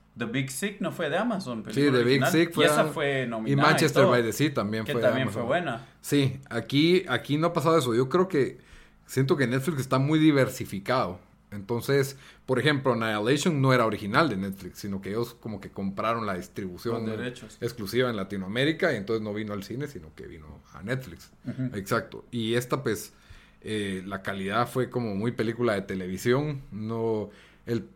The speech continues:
Speaker 2: el suegro era un tipo italiano así exageradísimo que parecía caricatura. Eh, los diálogos son malos, la trama predecible, no, las risas contadas con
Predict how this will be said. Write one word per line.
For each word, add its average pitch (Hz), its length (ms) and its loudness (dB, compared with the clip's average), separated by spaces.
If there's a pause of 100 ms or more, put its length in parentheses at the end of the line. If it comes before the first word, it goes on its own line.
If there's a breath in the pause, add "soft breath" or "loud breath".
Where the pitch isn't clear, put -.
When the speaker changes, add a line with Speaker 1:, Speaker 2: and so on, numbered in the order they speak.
(120)
Speaker 2:
el 101 380 -6
suegro 123 440 0
era 117 140 -2
un 110 100 -8
tipo 123 240 -4
italiano 110 520 -2
así 120 240 -2
exageradísimo 110 840 -4
que 98 100 -6
parecía 98 400 -4
caricatura. 135 920 0 (300 loud breath)
Eh, 101 720 -2
los 104 180 -6
diálogos 110 380 0
son 107 240 -4
malos, 147 400 4
la 107 180 2
trama 113 640 0
predecible, 127 960 2 (440 soft breath)
no, 117 640 2
las 107 200 -2
risas 120 540 -2 (460)
contadas 110 560 0
con 90 480 -8